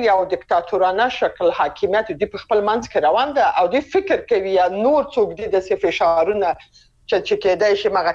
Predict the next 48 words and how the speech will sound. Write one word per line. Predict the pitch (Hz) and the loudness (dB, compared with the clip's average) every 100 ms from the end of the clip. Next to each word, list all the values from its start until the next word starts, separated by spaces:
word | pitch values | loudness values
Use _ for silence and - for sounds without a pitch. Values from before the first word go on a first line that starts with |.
| - | -2
کسان | - 208 190 | -2 -2 -2
چې | 214 | -2
لومړی | 175 175 180 170 | -2 0 0 0
د | 156 | -2
دوی | 170 190 | 0 2
یادونه | 160 151 156 160 151 | 2 2 0 0 0
وشو، | 139 185 - 294 - - - - | 0 0 -2 -4 -4 -12 -20 -6
دوی | 294 | -4
ته | 294 | 0
دا | 254 285 | 2 2
رقم | 285 294 247 | 0 -4 -2
په | |
اصلاح | 233 - 262 262 | -2 0 0 0
تفهیم | 240 294 277 | -2 -4 -6
کوي | 302 277 | -4 -2
که | 262 | -2
تاسو | 214 220 220 196 | 0 0 0 -2
مثلاً | 233 269 185 | -4 -2 -4
په | 175 | -6
خپل | - 226 | -2 0
منځ | 220 220 | 2 -2
کې | - | 0
اختلاف | 170 - 220 226 233 | -2 0 0 2 2
وکړئ، | 240 - 247 | 0 -2 -4
ټول | 233 185 | -2 0
به | 160 | 0
له | 151 | 2
بینه | 151 139 | 0 0
لاړ | 135 139 | -2 -4
سي. | - | -2
الان | 165 196 269 | 2 4 2
څه | 262 208 | -2 -2
داسې | 254 | 0
نه | 262 294 | 0 0
ده. | - - _ _ - _ _ 196 | -2 -6 _ _ -20 _ _ -4
زما | 214 302 | 0 0
په | 311 | 0
نظر | 254 247 277 269 | 0 0 2 0
باندې | 247 254 196 | 2 0 0
داسې | 196 226 | -2 0
سختریزي | 208 190 - - 170 175 170 277 | 0 0 0 0 0 -2 -4 0
ولس | 254 185 214 - | 2 2 0 -2
ډېر | - 214 220 - - - - | -2 0 0 -4 -18 -14 -4
تنګوي | 160 156 156 247 285 | -4 0 0 2 2
او | 190 | 2
بالاخره | 214 240 233 202 | 2 2 0 -2
د | 180 | 0
ولس | 170 160 190 269 - | 2 2 2 0 -2